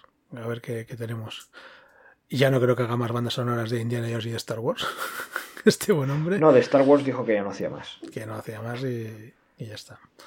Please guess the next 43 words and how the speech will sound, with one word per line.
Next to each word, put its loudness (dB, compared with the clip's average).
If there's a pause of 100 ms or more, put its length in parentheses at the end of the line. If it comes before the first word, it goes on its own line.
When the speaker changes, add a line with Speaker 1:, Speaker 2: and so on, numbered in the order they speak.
(300)
Speaker 1:
Hablando 8
de 12
las 4
edades 4
y 2
esto 0
que 0
decíamos, 0
en -4
lo, -4
me, 0
me 0
dio 10
por 6
mirar 6
y 2
Spielberg, 0 (380)
sí, -10 (100)
o -20
sea, -10
genes 2
para 4
durar 4
unos 4
cuantos 2
años 4
más -4
tiene, 0
porque -4
la 0
madre 4
murió 6
con 8
noventa 4
y 4
siete 0
años 0
y 0
el -2
padre 0
con 0
ciento -2
tres. -2